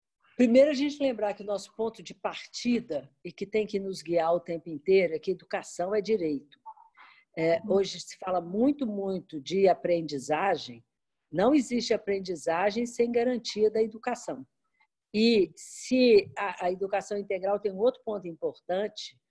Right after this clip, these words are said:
Speaker 1: que é a questão da equidade. A educação integral não pode aprofundar a desigualdade,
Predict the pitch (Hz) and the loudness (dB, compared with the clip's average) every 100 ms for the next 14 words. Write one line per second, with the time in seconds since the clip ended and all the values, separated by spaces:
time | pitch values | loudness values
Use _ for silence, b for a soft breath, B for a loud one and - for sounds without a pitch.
0 | _ _ _ 196 180 - 220 - - 190 | _ _ _ 2 2 2 0 0 -2 -2
1 | 202 196 202 202 226 170 143 135 127 - | 2 2 2 -2 -4 -4 -4 -10 -16 -20
2 | _ _ _ _ 175 165 170 185 - 220 | _ _ _ _ -4 -4 -2 -4 -2 -2
3 | 226 202 160 180 214 226 233 214 208 214 | 0 -2 0 2 2 0 0 0 0 -2
4 | - 214 - 226 170 185 214 220 196 208 | 0 0 0 -6 -4 -2 2 2 2 0
5 | 214 233 190 156 127 - | 2 0 0 -4 -4 -10